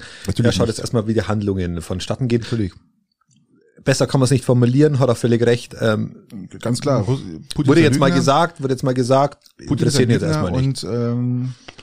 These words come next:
Speaker 1: er redet eigentlich nur Scheiße. Putin, so, so hat er es ungefähr ausgedrückt, nicht ganz so krass, wie ich es jetzt gesagt habe, aber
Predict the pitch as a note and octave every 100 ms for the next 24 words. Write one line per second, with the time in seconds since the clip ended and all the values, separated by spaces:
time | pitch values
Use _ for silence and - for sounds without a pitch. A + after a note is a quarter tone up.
0 | _ - _ _ _ - A#2 C3 - B2
1 | C3 - A2 A2+ - A#2+ B2 A#2 A2 A#2
2 | A#2 A2+ G2+ G#2+ - - G#2+ A2 - G#2+
3 | G#3+ G2 - - G2+ - A#2 - - B2
4 | B2 - G2+ G2+